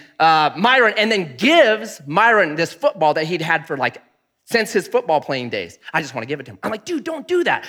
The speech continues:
"No, man, I wanna give this to your son. Don't take that away from me." Okay. And he's like, "So, a Metallica loving pastor, what church do you pastor?" I'm like, "Well, it's called Edgewater." "Next time I'm,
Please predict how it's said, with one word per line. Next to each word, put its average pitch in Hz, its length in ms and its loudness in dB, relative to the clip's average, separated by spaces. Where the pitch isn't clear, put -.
"No, 196 140 2
man, 190 240 0
I 175 100 -2
wanna 170 260 -4
give 123 240 -12
this - 300 -18
to - 100 -18
your 113 100 -12
son. 98 240 -10
Don't 285 180 2
take 247 160 0
that 233 100 4
away 214 160 4
from 139 140 -6
me." 104 80 -10
Okay. - 420 -14
And 196 80 2
he's 214 100 2
like, 208 140 0
"So, - 340 2
a 220 80 2
Metallica 339 1040 2
loving 285 420 4
pastor, 240 540 0
what 262 180 2
church - 300 -6
do 151 100 -12
you 139 180 -6
pastor?" 156 500 -2
I'm 202 100 0
like, 220 160 0
"Well, 320 300 8
it's 240 260 0
called 254 240 2
Edgewater." 254 360 2
"Next 370 340 2
time 330 200 4
I'm, 277 140 0